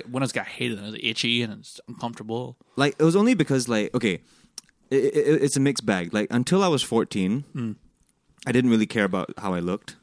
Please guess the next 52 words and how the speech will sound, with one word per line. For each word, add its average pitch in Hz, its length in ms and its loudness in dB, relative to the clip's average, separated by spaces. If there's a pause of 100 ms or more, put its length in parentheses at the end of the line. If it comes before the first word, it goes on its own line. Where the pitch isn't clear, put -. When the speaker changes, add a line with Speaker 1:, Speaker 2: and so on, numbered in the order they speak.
Speaker 2:
'cause 98 160 -4
I 95 60 0
was 87 80 -2
kinda 92 260 -4
like, 87 160 -4
you 95 140 -4
know, 82 80 -8
"This 85 120 -8
is 85 120 -8
what 85 100 -8
I 80 60 -6
got." 80 200 -10 (140)
Speaker 1:
Yeah. 113 180 -8
Speaker 2:
<laughs> - 40 -20
So - 240 2 (340)
I, 135 180 4
I 120 40 2
just 120 160 -2
never 110 180 2
styled. 120 460 2 (180)
Speaker 1:
<laughs> 196 180 -8
Speaker 2:
I 107 120 4
never 127 180 4
styled. 127 340 2
I 120 40 4
never 110 200 4
dressed 107 300 -2
up, 107 80 -2
never 98 160 -2
did 92 160 -6
anything. 92 480 -4 (320)
But 113 120 0
I 110 40 4
loved 113 380 0
getting 101 240 0
my 92 100 -2
hair 104 160 -2
cut, - 300 -8 (320)
even 101 220 -4
though 95 120 0
it 95 60 0
was, 87 160 -4
like, 85 100 -10
a 78 40 -14
horrible, 87 580 -4
like, 80 340 -10 (340)
mushroomy 87 840 -6
kind 85 240 -8
of, 82 140 -10
like, 85 140 -10
situation. 85 520 -6
Speaker 1:
Sure. 135 240 -4